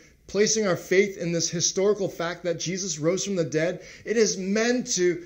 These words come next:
explode in our hearts and to transform us from the inside out, but not just as a psychology for this life, but it speaks to a reality, uh, an eternity, a real eternity, a real life after death.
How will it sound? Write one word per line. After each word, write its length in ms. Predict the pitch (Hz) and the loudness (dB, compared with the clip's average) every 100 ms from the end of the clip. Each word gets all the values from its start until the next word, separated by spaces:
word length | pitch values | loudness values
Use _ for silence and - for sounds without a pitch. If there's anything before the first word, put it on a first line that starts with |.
| - 170 | -8 -2
explode 580 | - - - 254 269 | 0 0 4 8 8
in 100 | 247 | 6
our 140 | 226 175 | 2 2
hearts 320 | 196 190 - | 2 0 -2
and 100 | 185 | -4
to 100 | 170 | -4
transform 880 | - - 254 254 254 - - 214 208 | -6 -6 -4 0 2 0 0 0 0
us 100 | 202 | -2
from 180 | - 165 | -4 -4
the 140 | 165 | -4
inside 460 | 196 202 - 175 123 | -2 -2 -2 0 0
out, 160 | 143 147 | 0 -2
but 140 | 190 | -2
not 240 | 214 247 | 0 0
just 200 | 240 202 | 0 0
as 160 | 202 160 | 2 2
a 60 | 156 | 2
psychology 920 | 160 139 - - 147 202 214 196 220 | 2 0 -4 -2 4 4 4 0 -4
for 160 | - 143 | -2 -2
this 240 | 160 151 | -2 -2
life, 340 | 147 196 214 - _ _ _ - - _ | -2 -4 -6 -14 _ _ _ -20 -20 _
but 320 | 170 170 - - _ _ 160 | 0 0 -2 -14 _ _ -4
it 120 | 147 | -2
speaks 480 | - - 202 202 - | -2 0 -2 0 -2
to 320 | 170 165 165 - | -2 -2 -4 -8
a 60 | 131 | -4
reality, 840 | 135 139 151 170 185 151 123 - - _ _ _ _ | -2 0 0 2 2 0 -2 -10 -20 _ _ _ _
uh, 100 | 139 - | -10 -6
an 120 | 139 | -4
eternity, 760 | 143 - - - 190 190 165 135 | -4 -4 -8 -4 0 2 2 2
a 80 | 127 | 0
real 460 | 131 156 190 202 | 0 2 4 4
eternity, 580 | 190 160 - 185 170 156 | 0 -6 -8 -6 -4 -2
a 40 | 135 | -2
real 500 | 147 180 196 190 - - | 0 0 0 -4 -8 -12
life 420 | 139 156 180 180 - 131 | -4 0 0 -2 -6 -10
after 220 | 147 - | -10 -8
death. 460 | 127 143 135 - | -4 -4 -4 -8